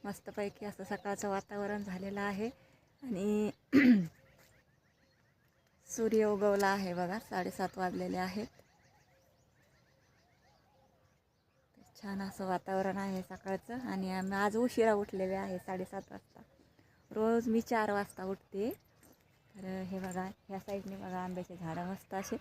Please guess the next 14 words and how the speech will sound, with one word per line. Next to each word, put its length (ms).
बहर 320
आलेलं 340
आहे. 120
हवे 220
फुटलेत 440
आंबे, 280
कैऱ्या 280
वगैरे 340
येते 200
ना 100
आता 160
मस्त. 300
हे 100
बघा, 180